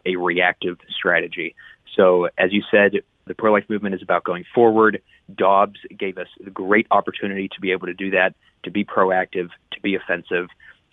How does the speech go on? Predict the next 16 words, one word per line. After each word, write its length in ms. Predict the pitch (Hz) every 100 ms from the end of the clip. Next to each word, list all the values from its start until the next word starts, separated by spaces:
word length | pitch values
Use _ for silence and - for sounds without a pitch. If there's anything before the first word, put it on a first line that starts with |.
| -
and 120 | 95
not 200 | 95 95
merely 280 | 98 95 95
reacting 540 | 92 98 87 - 92
and 100 | 90
being 260 | 92 90 90
defensive. 640 | 92 92 - 87 - 85 - - - - -
So 260 | 98 92 -
one 280 | 98 113
idea 420 | 117 107 104 101 95
that 180 | 98 - -
I 140 | 98
offered 480 | 95 95 98 92 -
in 140 | 104 95
the 80 |
piece 360 | 90 - 160